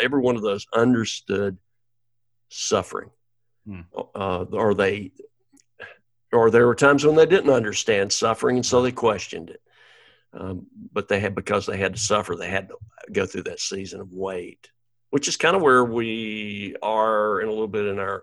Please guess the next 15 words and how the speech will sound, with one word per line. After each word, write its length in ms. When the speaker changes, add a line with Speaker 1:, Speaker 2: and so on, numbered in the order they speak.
Speaker 1:
world 360
right 180
now. 160
Speaker 2:
Right. 260
Speaker 1:
What's 220
coming? 240
You 100
know, 40
what's 280
next? 420
Speaker 2:
Right. 220
And 200
he's, 420
yeah. 280
Again, 480